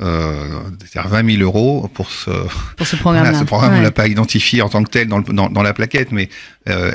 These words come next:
Speaker 1: F S J ou Israël est, est, est, est dessus. On, euh, c'est des donateurs, euh, de chez nous, de Toulouse, qui ont, qui nous ont emmenés, euh, sur ce programme. Ils ont récupéré une salle dans une, dans, dans, dans un lycée public de, de Jérusalem. C'est magnifique.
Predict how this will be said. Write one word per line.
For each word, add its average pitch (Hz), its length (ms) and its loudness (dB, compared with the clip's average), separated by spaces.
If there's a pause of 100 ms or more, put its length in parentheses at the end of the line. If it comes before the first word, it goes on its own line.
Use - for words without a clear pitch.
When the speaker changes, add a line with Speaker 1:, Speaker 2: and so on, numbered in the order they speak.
Speaker 1:
F - 120 -6
S 98 120 2
J 104 240 0
ou 101 40 0
Israël 104 440 2
est, 98 60 2
est, 87 640 -2
est, 90 180 0
est 90 60 0
dessus. 107 480 0
On, 101 140 2
euh, 90 180 2
c'est - 160 -6
des 90 120 0
donateurs, 98 600 0
euh, 87 40 0
de 95 120 -2
chez - 160 0
nous, 98 140 0
de 98 80 -2
Toulouse, 107 360 0
qui - 140 -6
ont, 92 200 2
qui - 160 -6
nous 95 160 0
ont 92 100 0
emmenés, 92 360 2
euh, 85 60 -2
sur - 160 -8
ce 98 80 -2
programme. 117 460 0 (500)
Ils 101 120 0
ont 98 40 2
récupéré 101 460 0
une 101 100 0
salle 110 260 0
dans 95 140 -2
une, 90 140 -2 (200)
dans, 95 240 -4
dans, 95 340 -4
dans 95 280 -2
un 95 80 2
lycée 92 240 -2
public 98 340 -4
de, 90 180 0
de 95 160 0
Jérusalem. 98 560 0
C'est - 140 -2
magnifique. 98 600 -2